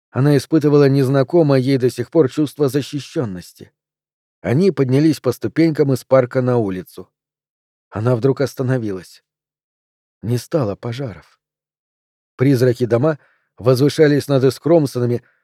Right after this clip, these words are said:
лишенными окон каркасами. Тени передвигались среди обломков, временами исчезая совсем. Он тащил ее за собой, но она шла как пьяная. Он удивленно посмотрел на нее,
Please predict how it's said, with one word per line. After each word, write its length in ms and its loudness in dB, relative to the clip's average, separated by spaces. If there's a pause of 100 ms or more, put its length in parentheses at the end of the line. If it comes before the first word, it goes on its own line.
лишенными 760 0
окон 320 0
каркасами. 680 -10 (680)
Тени 300 2
передвигались 680 2
среди 300 0
обломков, 500 2 (380)
временами 680 0
исчезая 540 0
совсем. 640 -8 (760)
Он 220 -2
тащил 400 4
ее 160 4
за 120 0
собой, 400 0 (320)
но 180 2
она 180 2
шла 260 0
как 200 -2
пьяная. 500 -6 (580)
Он 160 -2
удивленно 520 2
посмотрел 600 2
на 100 0
нее, 280 0